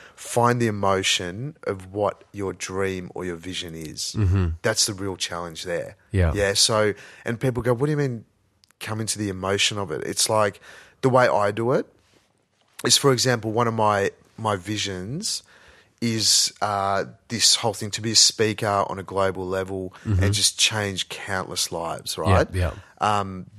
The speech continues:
Speaker 1: doing, sharing my wisdom and sharing my knowledge about yoga and healing and whatever else,
Speaker 2: Yeah,
Speaker 1: right?
Speaker 2: yeah.
Speaker 1: So the way I get to the emotion of it is I do automatic writing, right?
Speaker 2: Mm-hmm.
Speaker 1: So I will write at the top of the page,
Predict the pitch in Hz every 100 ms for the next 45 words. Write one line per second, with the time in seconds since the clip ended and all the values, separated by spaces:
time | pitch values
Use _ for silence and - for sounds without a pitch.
0 | 104 120 107 98 - - 113 101 92 104
1 | 123 - 113 104 95 92 - 107 101 90
2 | 85 90 104 98 - 87 78 98 107 104
3 | 98 92 90 80 - 107 104 98 95 92
4 | 90 85 - 87 82 85 - - - 107
5 | 117 - 92 69 - - - - - 135
6 | 123 120 - _ _ _ _ _ _ _
7 | _ 110 139 135 139 - 117 117 117 117
8 | 107 104 101 101 - 104 101 135 240 -
9 | 107 113 110 101 107 101 95 - 104 98
10 | 95 90 87 80 87 82 85 50 - _
11 | - 80 101 120 139 - - - 117 127
12 | 123 113 107 107 104 - - 95 - 110
13 | 110 92 - 98 92 82 90 135 -